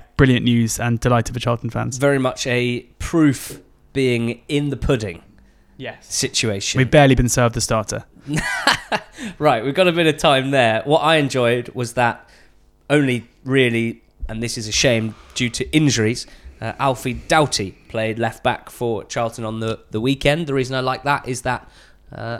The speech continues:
Speaker 2: go and watch Kingstonian in the Isthmian League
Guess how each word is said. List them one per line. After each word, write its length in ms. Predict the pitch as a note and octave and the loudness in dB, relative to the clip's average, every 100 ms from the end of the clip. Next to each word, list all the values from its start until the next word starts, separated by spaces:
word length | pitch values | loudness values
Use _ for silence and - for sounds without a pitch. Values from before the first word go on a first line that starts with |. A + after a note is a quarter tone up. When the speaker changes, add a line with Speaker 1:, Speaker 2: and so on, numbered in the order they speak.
| - - | -12 -6
Speaker 2:
go 140 | A#2+ | -4
and 100 | B2 | -2
watch 340 | B2+ - - - _ _ | -4 -4 -8 -8 _ _
Kingstonian 800 | - D3+ - G3 G3+ F#3+ C3+ G#2+ - | -4 0 2 6 6 6 2 -2 -8
in 200 | B2 C3 | -6 -2
the 200 | C3+ C3+ - | 0 0 -2
Isthmian 600 | C#3+ - D3 D3 C3+ C#3 | -2 -2 0 2 2 2
League 460 | C#3+ B2+ A2+ - | 2 2 -2 -10